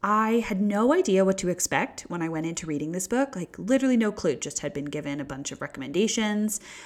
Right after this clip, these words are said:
uh, that I should read it if I like mysteries. I was like, "Great, I do." <laughs> And it's being made into a movie, perfect. And read it, and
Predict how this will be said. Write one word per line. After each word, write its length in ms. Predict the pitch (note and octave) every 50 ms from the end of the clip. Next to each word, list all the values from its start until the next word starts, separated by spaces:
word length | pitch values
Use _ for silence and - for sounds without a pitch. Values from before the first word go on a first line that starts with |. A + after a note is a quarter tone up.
| - - -
uh, 260 | - D#3 D3 C#3 C#3+
that 180 | C#3+ D3 C#3+ -
I 80 | - -
should 220 | - - - - -
read 160 | G#3 C#4 D#4
it 320 | F4+ F#4+ F#4 F#4 - - -
if 160 | - E3+ -
I 240 | D3+ D#3 D3+ D3+ - -
like 220 | - D#3 D#3 -
mysteries. 540 | - A3+ A3+ - - A#3+ A#3 A#3+ A#3+ A#3 -
I 60 | -
was 140 | - - -
like, 140 | - - -
"Great, 400 | - C#4+ D#4 D#4 D4 C#4 - - -
I 120 | - -
do." 340 | - G#3 B3+ C#4 C#4 C#4+ C4+ A#3+ - - - C4 C4
<laughs> 280 | - - - - -
And 120 | - F3 F#3+
it's 120 | G3+ G3+
being 200 | - G#3+ G3+ G3+
made 120 | G3 G3
into 220 | F#3 F#3 F#3 - D#3+
a 40 | D#3
movie, 320 | G3 A#3 A#3+ B3 A#3+ A#3+
perfect. 520 | A#3 - A#3 A3 A3+ A3+ A3 - - - - - - - - - - - _ _ -
And 460 | G3+ A3 A#3 A3+ A3+ A3+ A3 A3 - - -
read 280 | F3 F#3 G3 A3 C#4
it, 180 | D4+ F4 F4 -
and 280 | - G3+ G3 F#3 -